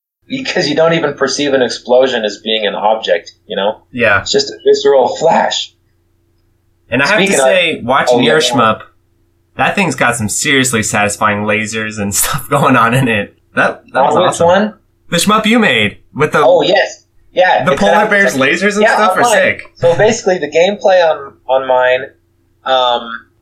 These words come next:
Speaker 1: it's pretty good. I don't know. I tried to balance it. It's pretty fun to play, I think. But if anyone, if any serious shmup player played it, that's the first thing they'd say is like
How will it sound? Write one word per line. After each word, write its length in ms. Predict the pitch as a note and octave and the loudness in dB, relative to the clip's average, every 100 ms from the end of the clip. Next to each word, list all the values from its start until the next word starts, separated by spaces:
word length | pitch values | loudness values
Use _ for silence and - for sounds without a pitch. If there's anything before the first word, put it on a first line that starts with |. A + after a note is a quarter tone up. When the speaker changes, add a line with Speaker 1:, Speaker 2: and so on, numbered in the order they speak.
| _ | _
Speaker 1:
it's 240 | - E3 - | -4 -4 -6
pretty 480 | - C4 C#4+ A#3 | -4 -2 -2 -8
good. 240 | F3 A#3 C4 | -2 0 2
I 100 | G3 | 2
don't 80 | A3+ | 2
know. 80 | E3+ | 2
I 60 | |
tried 180 | F#3+ A#3+ | 2 0
to 60 | E3 | 0
balance 380 | D#3+ D#3 D#3+ D3+ | 2 2 0 0
it. 240 | D3 - _ - | -2 -2 _ -8
It's 160 | - | -6
pretty 200 | - A3 | -2 -2
fun 200 | G#3 E3+ | 0 0
to 60 | A#2+ | -2
play, 200 | - G#2 | 0 2
I 100 | F2+ | 2
think. 140 | F2+ - - - - _ | -2 -14 -16 -16 -20 _
But 280 | C#3 C#3+ C3 | 0 0 0
if 120 | B2+ | -2
anyone, 760 | D3+ F3+ G#3 C#3+ B2 A#2 A#2 - | 0 2 2 2 2 0 -4 -10
if 120 | - | -4
any 140 | D#3+ F3+ | -2 0
serious 540 | - C#3 D3 C#3 - | -2 -2 0 0 -2
shmup 240 | - A#2 - | -4 -4 0
player 380 | A2 G#2+ G#2 - | 0 2 0 0
played 180 | G#2+ G#2+ | 0 0
it, 160 | G#2 - | -2 0
that's 200 | B2+ - | 0 0
the 140 | A2 - | -8 -2
first 220 | D3 D3 | -2 0
thing 140 | B2+ | -2
they'd 160 | A2 G#2 | -2 -2
say 240 | A2 G#2 | 0 0
is 160 | G2 - | 0 0
like 280 | G2 - | 0 -2